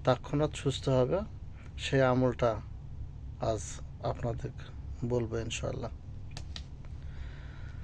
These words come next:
মানুষের, সুন্দর মানুষ, সুন্দর বাচ্চাদের প্রতি যেমন মানুষ, মানুষের নজর দেয়,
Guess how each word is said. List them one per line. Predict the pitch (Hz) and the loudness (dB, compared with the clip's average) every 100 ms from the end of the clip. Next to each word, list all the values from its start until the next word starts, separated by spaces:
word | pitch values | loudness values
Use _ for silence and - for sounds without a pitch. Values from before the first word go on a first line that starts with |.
| - - - - - - - - - - - - - - - 131 123 | -8 -8 -10 -8 -8 -8 -10 -10 -12 -12 -10 -10 -10 -10 -6 4 10
মানুষের, | 139 160 - 180 175 139 - - - - - - - - - - | 10 8 6 6 6 2 -4 -6 -8 -10 -10 -10 -10 -8 -8 -4
সুন্দর | - 156 151 151 147 139 | 4 6 8 8 8 8
মানুষ, | 147 139 - - | 8 8 6 4
সুন্দর | 139 139 135 131 | 6 8 8 8
বাচ্চাদের | 127 - 135 143 139 | 6 4 6 6 4
প্রতি | 139 135 127 | 4 4 6
যেমন | 131 131 127 | 8 8 6
মানুষ, | 123 131 - 131 | 6 4 2 0
মানুষের | 127 - 127 131 | 0 2 4 6
নজর | 135 127 120 | 6 4 2
দেয়, | 117 | 0